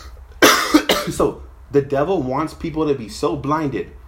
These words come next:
that they don't know how to receive or understand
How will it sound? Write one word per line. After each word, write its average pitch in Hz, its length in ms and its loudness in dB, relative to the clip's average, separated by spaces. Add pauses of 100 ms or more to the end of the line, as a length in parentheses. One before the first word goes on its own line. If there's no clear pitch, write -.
(760)
that 139 180 4
they 135 140 0
don't 143 420 0
know 131 520 -2 (680)
how 143 200 2
to 143 120 0
receive 104 760 -8
or 123 200 -4
understand 131 920 -4